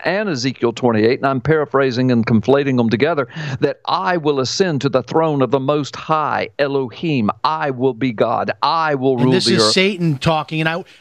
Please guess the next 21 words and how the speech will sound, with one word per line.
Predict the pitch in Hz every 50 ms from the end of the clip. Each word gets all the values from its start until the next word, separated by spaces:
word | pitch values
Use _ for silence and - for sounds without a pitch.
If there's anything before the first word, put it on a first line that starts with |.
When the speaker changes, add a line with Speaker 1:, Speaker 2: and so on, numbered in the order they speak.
| _ 160
Speaker 2:
I | 165
wanna | 175 190 220 254 269 220
get | 170 185 180
into | 185 185 156 - 190 165
Baal | 127 151 156 165 175 170 151
'cause | - - 156 135
there's | 139 151 147 -
some | - 165 156 131
disturbing | 147 143 - - - - 196 208 214 185 196 175 151
things | - - 165 170 170 147 156
in | 160 160
your | 156 147
book | 131 131 139 156 170 - - - - - _ _ _
about | 135 127 135 156 156 147 131 110
Baal | 151 147 151 160 170 170 175 165
and | 143 131 117
Baal | 139 139 151 160 160
worship | 156 160 165 165 156 - 175 - -
in | 147 135 120
present | - 151 151 143 143 147 143
day. | 139 143 147 156 147